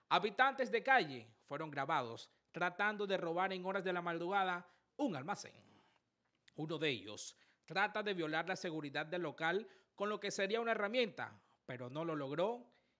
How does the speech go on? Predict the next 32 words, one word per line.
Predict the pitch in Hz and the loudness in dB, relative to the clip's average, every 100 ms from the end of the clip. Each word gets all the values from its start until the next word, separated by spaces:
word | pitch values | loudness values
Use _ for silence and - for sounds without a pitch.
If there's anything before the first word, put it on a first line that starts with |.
| - | -2
y | 285 277 220 | -2 -2 -6
decidió | 143 135 139 151 | -8 -6 -4 -4
irse | 170 220 208 | -2 -4 -2
del | 214 208 | 0 0
sitio | 262 202 202 202 - _ - | -2 -2 -2 -2 -8 _ -6
con | 220 | -6
su | 180 175 | -4 -4
cómplice. | 127 92 - 104 - - - _ _ _ _ _ - | -6 -12 -16 -20 -20 -20 -20 _ _ _ _ _ 0
Cabe | 147 160 | 2 2
destacar | 151 - 127 156 110 101 - _ _ - | -2 -4 -4 -2 -2 -6 -20 _ _ -6
que | |
en | 131 | -6
la | 143 | -4
zona | 143 180 185 | -6 -4 -4
comercial | 180 156 139 165 165 | -6 -6 -6 -4 -2
de | 170 | -2
la | 160 | -2
capital | 151 135 135 160 | -4 -6 -6 -4
del | 165 | -2
departamento | 143 135 131 127 147 165 | -2 -4 -4 -8 -6 -2
del | |
Atlántico | 151 143 151 156 160 156 | -2 0 -2 -2 -6 -2
más | 151 151 | -2 -4
importante | 170 147 143 180 143 127 127 - - _ | -6 -6 -2 -4 -2 -6 -6 -10 -20 _
se | - 185 | -4 -2
vienen | 196 240 | 0 0
presentando | 226 220 202 175 208 214 | -2 -4 -4 0 0 0
situaciones | 208 190 190 240 254 247 240 - - _ | -4 -2 -2 0 0 0 -4 -8 -20 _
que | - | -2
afectan | 226 240 233 233 | 0 0 2 0
al | 202 | 4
gremio | 247 220 131 104 | 2 2 -4 -12